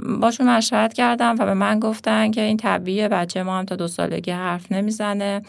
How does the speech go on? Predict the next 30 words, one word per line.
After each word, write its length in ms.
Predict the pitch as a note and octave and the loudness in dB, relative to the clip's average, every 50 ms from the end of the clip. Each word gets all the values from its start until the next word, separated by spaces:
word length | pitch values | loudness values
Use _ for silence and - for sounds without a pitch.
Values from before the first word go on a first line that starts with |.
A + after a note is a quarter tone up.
| - - - - - | -16 -20 -20 -20 -20
حتی 400 | _ - G#3 G#3+ G#3+ G#3+ - A#3 | _ 0 0 0 0 0 0 0
من 280 | G#3+ G#3+ G#3+ G#3+ G#3+ G#3+ | 2 2 2 2 2 2
یک 200 | G3+ F#3+ F#3 - | 0 0 -2 -4
سال 280 | - - F#3 F3+ F3+ F3+ | -4 -4 -4 -2 -2 -4
و 80 | F3+ | -4
نیمی 540 | F3+ F3+ F3+ F3+ F3 F3+ F#3 F#3+ G3 G3 G3 | -4 -4 -4 -4 -4 -4 -2 -2 -2 -2 -4
کیارش 480 | G3 - - F3+ F3+ F3+ F3 F#3 F#3 F#3 | -4 -4 -4 -2 -2 0 -2 -2 -4 -6
بردمش 500 | - F#3+ F#3+ F#3+ F#3+ F#3 F3+ F3+ F3 F3+ | -4 -4 -4 -2 -4 -4 -6 -6 -8 -8
پیش 160 | - - - | -10 -8 -6
یک 340 | G#3 F3+ F3+ F3 F3 - - | -4 -4 -4 -6 -8 -10 -14
خانم 320 | - - E3+ E3+ F3 F3+ | -10 -6 -4 -4 -4 -4
روانشناس 1080 | F3 F3+ F3 F3 E3+ E3+ F3+ E3+ E3+ E3+ F3 - F3+ F3+ F#3 F#3+ G3+ A3 B3 C#4 - - - - - - - - _ - | -4 -4 -4 -4 -4 -4 -4 -4 -6 -6 -6 -6 -6 -4 -2 0 0 0 0 0 -2 -8 -14 -18 -18 -20 -20 -14 _ 4
و 40 | |
ایشون 400 | A3 G#3+ G#3+ G#3 G#3+ - B3 A#3+ | 4 4 4 4 2 0 0 0
گفتن 540 | A#3+ - B3 B3 B3 - B3 A#3+ A#3+ B3 B3 | 0 0 -2 -4 -4 -2 0 2 2 2 2
که 340 | B3 B3+ B3+ B3 B3 A#3+ A#3+ A#3+ | 2 0 0 0 2 0 0 2
با 120 | A3+ A3+ | 2 0
توجه 560 | A3+ A#3 B3 G3 F#3+ G3 F#3+ F#3 - F#3+ G3 G3 G3 | 2 2 2 2 2 2 0 -2 -2 -4 -4 -4 -2
به 340 | F#3 F#3 F#3 F#3 F3+ F3+ - F#3 - - - - | 0 2 2 2 2 0 -2 -4 -10 -20 -20 -10
صحبت‌هایی 680 | - - - F#3 F#3 F#3+ F#3 F3 E3+ F3 F#3+ F3 F3 F3 | -10 -2 -2 0 0 2 0 0 0 0 0 -2 -2 -2
که 120 | - F3+ | -4 -8
شما 380 | F3 - - F3+ F3+ F3 F3 F3 | -6 -4 -4 -4 -2 -2 -2 -2
میگین، 500 | F3+ F3 F3 F3 F3 - A3 B3+ C4 B3+ - | -2 -2 -4 -4 -2 0 0 0 0 0 -2
اما 380 | - G3+ F#3+ F#3+ F#3+ F#3 - | -2 0 0 0 -2 -2 0
اگرهای 720 | - - G3+ G3 G3+ G3 F#3 - G3 G3 - A#3 A#3 A#3+ B3 | 0 0 0 0 0 0 0 0 -2 -4 -4 -2 -2 0 0
زیادی 420 | G#3+ G3 F#3+ G3+ G#3+ A3 G#3 F#3 | 0 0 0 4 4 4 4 4
برای 320 | - F3 D3+ - - - - | 2 0 0 -2 -2 -4 -6
کیارش 480 | - - - - - - - - - | -6 -4 -4 -4 -4 -4 -6 -10 -12
وجود 280 | - - - - - - | -12 -10 -8 -8 -8 -8
داره. 240 | - - - - | -8 -8 -8 -8